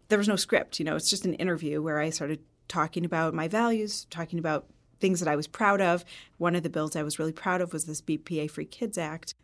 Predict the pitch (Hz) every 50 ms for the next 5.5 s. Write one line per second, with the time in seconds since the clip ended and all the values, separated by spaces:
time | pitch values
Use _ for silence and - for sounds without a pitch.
0 | _ - - - 196 185 180 180 185 175 180 175 175 - 196 214 220 220 214 196
1 | 180 180 180 175 170 175 185 170 160 165 165 151 147 143 - - 143 147 151 -
2 | - 240 254 - 277 254 247 240 247 233 - - 175 175 170 165 175 190 185 202
3 | 180 190 185 - - 254 - 247 208 202 196 185 196 196 220 196 170 170 170 -
4 | - - - 175 160 160 - - 165 156 160 165 165 160 - - 160 156 160 175
5 | 170 170 170 160 156 143 143 156 -